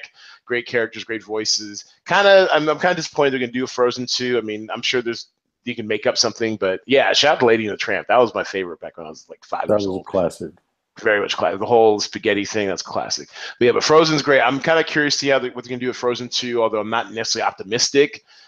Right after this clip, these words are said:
Speaker 1: Um, I just wish they'd leave shit alone, <laughs> but, you know.
Speaker 2: <laughs>
Speaker 1: You know, that, that's why, that's, that's why, that's why you keep a company like Cinema Draft private. You don't go public, 'cause every quarter, you gotta, you know,
Speaker 2: Right.
Speaker 1: churn out the profits. All right, so that's mine, Frozen.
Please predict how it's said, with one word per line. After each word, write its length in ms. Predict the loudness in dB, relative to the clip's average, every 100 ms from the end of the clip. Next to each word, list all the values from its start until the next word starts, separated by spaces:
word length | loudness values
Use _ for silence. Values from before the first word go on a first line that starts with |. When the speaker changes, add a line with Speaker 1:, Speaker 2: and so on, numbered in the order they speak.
| _
Speaker 1:
Um, 340 | -4 -4 -6 -14 -8
I 80 | -8
just 120 | -6
wish 120 | -6 -4
they'd 140 | -4
leave 260 | -6 -6 0
shit 280 | 2 2 2
alone, 460 | 2 4 4 4 2
<laughs> 140 | -2 -6
but, 180 | -10 -14 -16
you 100 | -10
know. 160 | -10 -10 -16 -18 -18 -20 _ -8
Speaker 2:
<laughs> 300 | -6 -6 -8 -10 -6
Speaker 1:
You 80 |
know, 100 | -6 -6 -4
that, 100 | 0
that's 160 | 0 4
why, 120 | 6
that's, 120 | 6 6
that's 200 | 4 8
why, 260 | 8 10
that's 200 | 8 4
why 340 | 6 8 8 4 -2
you 80 | -16
keep 240 | -12 -10
a 40 | -8
company 280 | -6 -4 -4
like 140 | -4
Cinema 200 | -4 -6
Draft 260 | -4 -4 -2
private. 500 | 2 2 2 -2 -6
You 60 | -6
don't 120 | -8
go 100 | -8
public, 400 | -8 -6 -6 -8
'cause 120 | -8 -8
every 180 | -6 -2
quarter, 640 | 6 8 8 8 4 2 -6 -20
you 40 | -14
gotta, 240 | -10 -10 -12
you 80 | -8
know, 120 | 2
Speaker 2:
Right. 120 | 4 6
Speaker 1:
churn 180 | 4 2
out 160 | 0
the 60 | -4 _
profits. 960 | -4 -4 -6 -16 -20 -20 -20 _ _ _ _ _ -8
All 60 |
right, 100 | -6
so 80 | 0
that's 160 | 0 0
mine, 280 | -2 -4 -4
Frozen. 500 | -2 -2 -2 -10